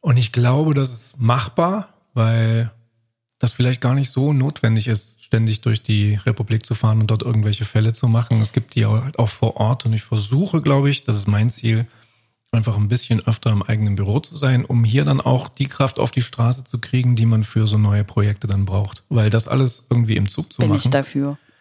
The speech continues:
Speaker 1: ist echt schwierig.
Speaker 2: Ja, das glaub ich dir.
Speaker 1: Also das wär so mein Ziel.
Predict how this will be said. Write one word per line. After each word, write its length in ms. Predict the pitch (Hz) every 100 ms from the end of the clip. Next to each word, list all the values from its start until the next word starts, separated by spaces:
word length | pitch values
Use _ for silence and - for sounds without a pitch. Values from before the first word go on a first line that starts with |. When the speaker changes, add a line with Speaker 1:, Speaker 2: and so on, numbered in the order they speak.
| _ _ -
Speaker 1:
ist 240 | 110 -
echt 180 | 101 101
schwierig. 400 | - 101 92 90
Speaker 2:
Ja, 260 | 156 151 147
das 180 | 143
glaub 180 | - 139
ich 100 | 135
dir. 60 | -
Speaker 1:
Also 120 | 143
das 160 | 147 -
wär 80 | 127
so 100 | 113
mein 300 | 98 - 87
Ziel. 320 | - - -